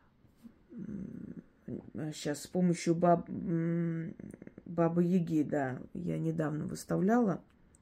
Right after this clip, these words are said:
тоже голосом ведьмы. И это можете провести. И еще, э, изгнать злой дух Захмат.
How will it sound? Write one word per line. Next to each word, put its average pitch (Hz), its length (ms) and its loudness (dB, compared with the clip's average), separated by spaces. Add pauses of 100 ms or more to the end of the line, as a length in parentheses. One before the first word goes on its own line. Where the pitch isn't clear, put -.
(160)
тоже 165 340 4
голосом 165 680 2
ведьмы. 156 540 -2 (920)
И 196 120 8
это 175 260 10
можете 160 420 0
провести. 156 760 -4 (520)
И 208 80 4
еще, 185 680 6 (680)
э, 165 600 -4
изгнать 175 540 2
злой 170 300 6
дух 190 300 0
Захмат. 160 680 -4